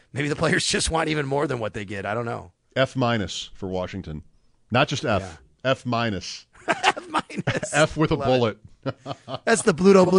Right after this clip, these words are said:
Speaker 1: Blutarski grade.
Speaker 2: <laughs> F minus. Just, F does not, F does not exactly <laughs> illustrate how bad we think you're doing. How badly we think you're
Speaker 1: That's great.
Speaker 2: doing. We gotta put the minus,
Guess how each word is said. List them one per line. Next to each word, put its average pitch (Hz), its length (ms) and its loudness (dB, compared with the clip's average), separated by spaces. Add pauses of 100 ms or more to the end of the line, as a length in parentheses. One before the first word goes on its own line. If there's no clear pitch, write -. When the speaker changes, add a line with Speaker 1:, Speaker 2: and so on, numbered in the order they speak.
(120)
Speaker 1:
Blutarski 185 420 2
grade. 107 420 -4
Speaker 2:
<laughs> - 80 -6
F 226 440 0 (120)
minus. - 840 -12 (160)
Just, - 300 -14 (400)
F 185 260 2
does 151 180 0
not, 143 280 4 (360)
F 190 220 4
does 147 240 0
not 143 260 4
exactly 135 640 2
<laughs> - 0 -
illustrate 127 580 4
how 131 180 4
bad 127 420 2
we 113 80 -2
think 113 220 -2
you're 107 120 -2
doing. 95 360 0 (420)
How 135 140 -2
badly 131 460 -2
we 113 80 2
think 117 160 -4
you're 113 100 0
Speaker 1:
That's - 0 -
great. 101 40 0
Speaker 2:
doing. 110 140 2
We 107 40 -2
gotta 123 120 2
put 131 140 -4
the 110 80 -2
minus, 107 420 -4